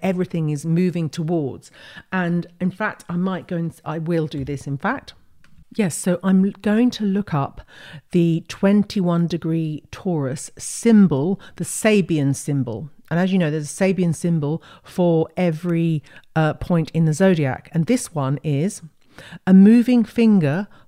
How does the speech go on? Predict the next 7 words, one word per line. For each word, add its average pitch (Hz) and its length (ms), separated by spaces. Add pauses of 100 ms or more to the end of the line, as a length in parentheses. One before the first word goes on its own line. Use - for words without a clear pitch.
points 196 600 (140)
to 185 160
significant 185 960 (160)
passages 147 760 (100)
in 170 120
a 156 60
book." - 440